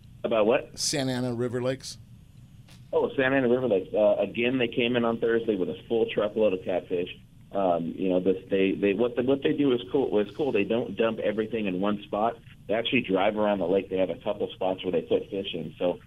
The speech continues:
Speaker 1: come Friday, the fish are already spread out, you know, so m-, every angler has a chance to get 'em. I know, uh, Friday the bite's been somewhat shallow, um, you know, 'cause, again, when the fish are raised in their pens, they're not in very deep water. So, you know, they throw 'em in Thursday, Friday comes around,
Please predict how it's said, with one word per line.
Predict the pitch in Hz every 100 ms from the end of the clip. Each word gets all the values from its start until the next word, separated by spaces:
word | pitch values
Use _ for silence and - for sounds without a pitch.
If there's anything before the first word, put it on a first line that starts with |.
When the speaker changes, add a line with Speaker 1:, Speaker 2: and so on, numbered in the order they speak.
| - - -
Speaker 1:
come | 117 104
Friday, | 113 110 107
the | 90 -
fish | 110 101 98
are | 95
already | 101 101 -
spread | - 104 98
out, | 95 95
you | 95
know, | 92 92 90
so | 82 78
m-, | 82 90
every | 92 95 101
angler | 98 98 95
has | 90 90
a |
chance | - 95 90
to | 90
get | 92 90
'em. | 85 82 - - - -
I | 98
know, | 107 107 107
uh, | 95 98 95 -
Friday | 107 107
the | 101 92
bite's | 95 98 -
been | 98 92
somewhat | 104 104 104 -
shallow, | 120 110 104 87 104 -
um, | 92
you | 92 92
know, | 87
'cause, | 90 92 92 -
again, | - 104 95 92
when | 90 90
the | 85
fish | 104 98 98
are | 92
raised | 98 98 95 95
in | 92
their | 90
pens, | - 110 90 90 - - - -
they're | 95
not | 101 95
in | 92
very | 98 98
deep | 95 101 95
water. | 95 101 87 85
So, | 95 87
you | 85 90
know, | 85
they | 90
throw | - 101
'em | 101
in | 92
Thursday, | 107 113 110 104
Friday | 101 104 101 95
comes | 101 95
around, | 98 95 95